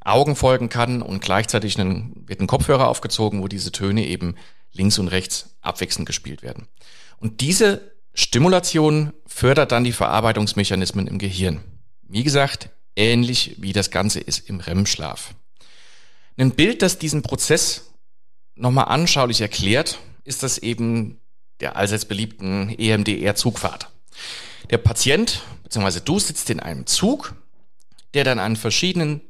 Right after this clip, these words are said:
Stationen deiner Vergangenheit vorbeifährt. Und jede Station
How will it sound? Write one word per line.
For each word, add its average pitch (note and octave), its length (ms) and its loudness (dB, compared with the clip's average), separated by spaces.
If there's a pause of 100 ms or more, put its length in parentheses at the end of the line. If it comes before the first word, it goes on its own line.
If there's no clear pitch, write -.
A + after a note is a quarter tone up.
Stationen A#2 720 2
deiner G2 280 2
Vergangenheit F#2 640 -4
vorbeifährt. - 720 -6 (240)
Und - 160 -16
jede A2+ 220 -2
Station F#3 600 2